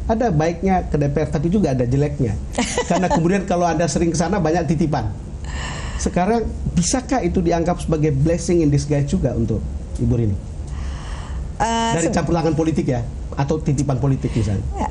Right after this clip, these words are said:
Speaker 2: sebenarnya D P R itu kan mitra ya.
Speaker 1: Betul.
Speaker 2: Kalau kita itu bisa ke-, berkomunikasi dengan baik,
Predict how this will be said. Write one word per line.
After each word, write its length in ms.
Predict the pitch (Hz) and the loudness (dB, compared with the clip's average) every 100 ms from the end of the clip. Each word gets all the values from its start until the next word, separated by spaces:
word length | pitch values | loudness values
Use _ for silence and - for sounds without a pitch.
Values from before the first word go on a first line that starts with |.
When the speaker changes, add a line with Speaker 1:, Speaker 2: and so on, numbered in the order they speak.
| - | -4
Speaker 2:
sebenarnya 1040 | - 320 254 349 294 226 180 151 139 160 | -2 0 2 2 2 2 2 2 2 2
D 160 | 180 180 | 2 2
P 160 | 185 | 0
R 180 | 170 175 123 | 0 0 0
itu 160 | 175 | 0
kan 240 | 208 220 202 | 0 0 2
mitra 480 | 196 156 151 127 120 | 2 0 -2 0 -2
ya. 140 | 123 | 0
Speaker 1:
Betul. 240 | 123 - 170 | -2 0 0
Speaker 2:
Kalau 260 | 156 165 - | 2 0 0
kita 480 | 175 165 - 156 151 | -2 -2 0 2 2
itu 460 | 147 139 - 147 139 | 0 -2 0 0 2
bisa 380 | 139 139 - | 2 2 0
ke-, 80 | - | -2
berkomunikasi 960 | 139 139 135 139 131 127 131 131 143 135 | 0 0 0 0 2 2 0 -2 0 2
dengan 320 | 131 127 123 | 2 2 2
baik, 380 | 120 120 117 | 0 2 0